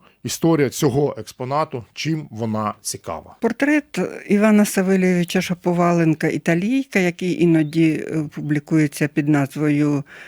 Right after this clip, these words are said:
Speaker 2: е, "Неаполітанка", знаходиться в колекції нашого музею з того часу, як Чернігівський історичний музей імені Тарновського передав, е, колекцію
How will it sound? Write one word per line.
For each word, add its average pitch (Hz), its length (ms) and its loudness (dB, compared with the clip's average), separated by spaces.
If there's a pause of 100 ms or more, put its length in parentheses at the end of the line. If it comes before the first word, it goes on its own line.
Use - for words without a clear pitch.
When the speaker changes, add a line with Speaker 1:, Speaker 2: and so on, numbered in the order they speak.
(200)
Speaker 2:
е, - 220 -10
"Неаполітанка", 185 1120 0 (800)
знаходиться 214 680 0
в 170 60 -6
колекції 185 720 0
нашого 170 440 2
музею 185 520 2
з - 80 -14
того 175 240 0
часу, 220 400 0
як 160 380 2
Чернігівський 160 720 -2
історичний 151 540 -4
музей 147 360 0
імені 156 320 2
Тарновського 220 720 2 (400)
передав, 175 640 0 (340)
е, 147 380 -2
колекцію 156 800 0